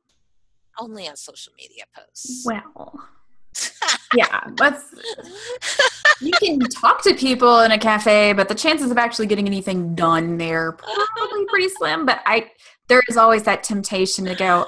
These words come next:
Speaker 2: "Well, I've got time for an episode of"
Speaker 1: Exactly.
Speaker 2: So, yeah.
Speaker 1: Whatever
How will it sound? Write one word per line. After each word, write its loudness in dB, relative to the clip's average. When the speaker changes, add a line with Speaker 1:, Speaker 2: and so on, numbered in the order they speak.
Speaker 2:
"Well, -4
I've 0
got -6
time -2
for -2
an -2
episode 0
of" -2
Speaker 1:
Exactly. -4
Speaker 2:
So, -10
yeah. -4
Speaker 1:
Whatever -12